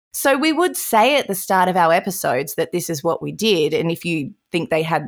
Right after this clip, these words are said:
comedy and true crime had no business being together, then this mightn't be the podcast for you. But then we would cover cases that maybe hadn't been covered before. And so people who hate comedy true crime would listen.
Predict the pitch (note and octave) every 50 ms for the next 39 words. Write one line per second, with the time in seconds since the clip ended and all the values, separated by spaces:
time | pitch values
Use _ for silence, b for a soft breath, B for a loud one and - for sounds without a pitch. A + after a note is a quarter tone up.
0 | - - - - F3+ F3+ E3+ E3+ E3 D#3+ D#3+ - - E3 D#3+ D#3+ - F3+ E3+ D#3
1 | E3 D#3+ D#3+ D#3+ D#3 E3+ E3+ D#3+ D3+ - - F3 A3 A3 G#3+ A3 G3 - - -
2 | E3+ D#3+ D#3 C#3+ - - C#3 G3 B3+ E4 G#3+ D#3 C#3 - - - _ _ _ _
3 | _ _ _ - F#3+ F#3+ F#3 F3 E3+ - - - - B3 - G3 F#3+ F#3+ F#3 D#3
4 | E3 E3+ - F3 E3 D#3 D#3+ - - F3+ E3+ F3 - - D#3+ D#3+ - - - E3
5 | E3 G3 D4+ E4+ G#3 D3 - - - _ _ _ _ _ _ _ _ _ _ -
6 | C4 C4 C4 D#4+ E4+ F#4 F4+ F4+ D#4+ C#4 A#3+ - A3+ A3 F#3 F3+ E3 - G#3 C4+
7 | F4+ F#4+ - - A3 F3+ E3+ F#3 G3 F#3+ E3 C#3 - - G3 F#3 F#3+ F#3 F#3 F3+
8 | F#3 F3+ F3 D#3+ - E3 D#3+ D#3+ D3+ - - C#4 - C#5 A4+ A3+ G3 E3 - -
9 | D#3+ D3 D3+ - - - - - G3 G#3 - - A#3+ A#3 A#3 B3+ C4+ C4 C4+ B3+
10 | A#3+ G#3 G#3+ F3+ F#3 - - A#3 E4 F#4+ F4 - - A3+ G#3 F#3+ F3 E3+ D#3+ -
11 | - D#3+ D3+ - - D#3+ D3+ D3 D3+ C#3+ C#3 D#3+ B3 F#4+ C#5 - - E3 D3+ D3+
12 | C#4